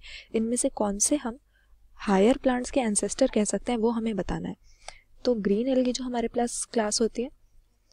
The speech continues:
इसको हम क्लोरोफाइसी कहते हैं। और ये नाम इनको क्यों मिला है? क्योंकि पिगमेंट्स अगर इनके पास देखें कौन से कौन से होंगे,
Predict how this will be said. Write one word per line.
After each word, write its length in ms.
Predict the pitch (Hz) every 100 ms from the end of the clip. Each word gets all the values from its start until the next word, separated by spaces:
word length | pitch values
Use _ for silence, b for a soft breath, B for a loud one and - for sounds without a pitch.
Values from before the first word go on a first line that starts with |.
| -
इसको 260 | 233 - 254
हम 200 | 247 262 _ - _ _ -
क्लोरोफाइसी 720 | 214 208 233 - 180 180 240
कहते 280 | 240 214 226
हैं। 80 | 262 _ _ -
और 120 | 254 226
ये 160 | 226
नाम 240 | 254 262 262
इनको 180 | 262
क्यों 160 | 262 269
मिला 160 | 254 262
है? 60 |
क्योंकि 220 | - 277
पिगमेंट्स 560 | 311 - 208 220 294 -
अगर 180 | 277 269
इनके 200 | 247 247
पास 200 | 247 240
देखें 260 | 208 -
कौन 160 | 220 214
से 140 | -
कौन 160 | 214 208
से 140 | -
होंगे, 200 | 220 208